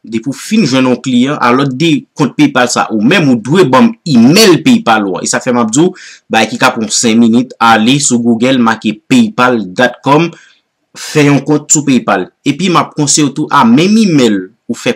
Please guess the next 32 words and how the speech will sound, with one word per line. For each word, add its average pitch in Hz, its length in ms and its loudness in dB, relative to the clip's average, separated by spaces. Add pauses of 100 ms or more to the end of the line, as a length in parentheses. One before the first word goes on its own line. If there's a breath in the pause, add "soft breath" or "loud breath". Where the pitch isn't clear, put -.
kont 110 240 -6
sou 117 160 -6
PayPal 110 400 0
ou, 147 180 -2 (600 soft breath)
em, 110 600 -2 (1000)
kreye 156 380 2
kont 131 280 -2
lan 147 120 0
sou, 165 460 0 (100)
sou 135 200 0
menm 135 360 4
sou, 127 340 0
sou, 123 360 -4 (260)
e 120 180 0
aplikasyon 113 640 -2
la. - 120 -14 (220)
Ok? 120 220 -6 (400 soft breath)
La, 107 180 0
di, 107 160 -2
m 104 100 -2
te 117 80 2
montre 120 280 2
nou 113 120 0
ki 117 100 -4
jan 107 140 -2
pou 104 120 -4
nou, 101 400 -6
pou 101 120 -8
nou 101 120 -8
kreye 107 240 -6
kont 120 240 -2
sou, 90 500 -6